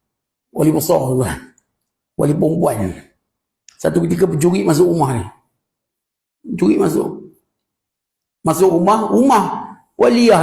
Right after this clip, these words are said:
ni zuhud, apa pun tak ada. <laughs> Tak ada. Dia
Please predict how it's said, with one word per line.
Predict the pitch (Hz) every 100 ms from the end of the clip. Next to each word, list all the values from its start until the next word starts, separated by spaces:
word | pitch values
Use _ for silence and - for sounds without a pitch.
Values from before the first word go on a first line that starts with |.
| 165
ni |
zuhud, | 180 185 240 - -
apa | - 180
pun | 220 185
tak | 175 139
ada. | 110 - _
<laughs> | 147 156 - _ _ _ _ _ _ _ _ _ _ _ _ _ _ _ - _
Tak | -
ada. | 202 160 165 -
Dia | -